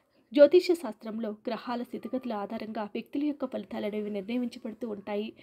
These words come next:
ప్రతి మాసంలోనూ కూడా గ్రహాలు అనేవి మారుతూ ఉంటాయి. ఈ యొక్క గ్రహాల యొక్క కదలికలను బట్టి వ్యక్తి యొక్క జాతకాలు కూడా మారుతూ ఉంటాయి. అయితే ప్రతి ఒక్కరికి కూడా ఈ యొక్క జాతక ఒకే, జాతక పరిశీలన ఒకేలాగా ఉంటాయని చెప్పుకోని అవసరం లేదు. వారు పుట్టినటువంటి తేదీ, సమయాన్ని బట్టి మారుతూ ఉంటాయి.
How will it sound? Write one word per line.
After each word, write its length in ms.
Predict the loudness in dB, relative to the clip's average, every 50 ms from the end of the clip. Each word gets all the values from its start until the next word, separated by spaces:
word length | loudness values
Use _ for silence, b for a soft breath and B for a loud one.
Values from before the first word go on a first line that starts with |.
| B B B B 4
ప్రతి 240 | 4 6 8 8 6
మాసంలోనూ 580 | 6 4 -2 -4 -2 0 0 2 2 0 0
కూడా 220 | -4 -4 -6 -6 -6
గ్రహాలు 440 | -6 -6 -6 -6 -6 -4 -2 -2
అనేవి 280 | 0 0 -2 -4 -4 -6
మారుతూ 400 | -6 -6 -6 -8 -8 -6 -6 -4
ఉంటాయి. 420 | -4 -4 -6 -6 -4 -4 -4 -4 -4
ఈ 40 | -6
యొక్క 180 | -8 -6 -6 -6 -8 -8 B B B B B B -4
గ్రహాల 340 | -4 -4 0 2 4 4 4
యొక్క 200 | 4 2 0 -6
కదలికలను 540 | -8 -8 -6 -6 -6 -6 -4 -4 -4 -4
బట్టి 280 | -2 -4 -4 -4 -4 -6
వ్యక్తి 400 | -6 -4 -4 -6 -6 -4 -2 0
యొక్క 180 | 0 0 -2 -4
జాతకాలు 520 | -4 -4 -4 -6 -6 -8 -8 -8 -8 -6
కూడా 220 | -6 -6 -6 -8 -6 -6
మారుతూ 300 | -6 -8 -6 -8 -8 -8
ఉంటాయి. 420 | -8 -8 -6 -4 -2 -2 -2 -4 B B B B B B B 4
అయితే 280 | 4 4 6 4 2 2
ప్రతి 320 | 2 0 0 0 0 0
ఒక్కరికి 400 | 0 0 2 0 0 0 0 -4
కూడా 200 | -4 -4 -4 -4
ఈ 80 | -4 -4
యొక్క 180 | -4 -6 -6
జాతక 560 | -8 -6 -6 -6 -6 -8 -6 -6 -6 -6 -6 -8 b b b b b -10
ఒకే, 260 | -8 0 2 4 4 4
జాతక 380 | 2 2 0 0 0 0 -2 -2
పరిశీలన 440 | -2 -2 -4 -4 -4 -2 -2 0 0
ఒకేలాగా 500 | -2 0 0 0 2 2 0 -2 -2 -6
ఉంటాయని 400 | -6 -6 -6 -6 -6 -6 -6 -6 -6 -8
చెప్పుకోని 340 | -8 -8 -8 -10 -8 -8
అవసరం 280 | -8 -8 -8 -8 -6 -2
లేదు. 220 | -2 -2 -2 -2 -4
వారు 180 | -4 -4 -4
పుట్టినటువంటి 640 | -4 -6 -8 -8 -8 -10 -12 -10 -10 -10 -10 -10 -8
తేదీ, 300 | -4 -2 -2 -2 -2 -6
సమయాన్ని 460 | -8 -6 -6 -4 -2 -2 -2 -2 -2
బట్టి 220 | -4 -6 -6 -8
మారుతూ 380 | -8 -6 -6 -6 -8 -8 -8 -8
ఉంటాయి. 480 | -6 -6 -6 -8 -6 -6 -6 -6 -8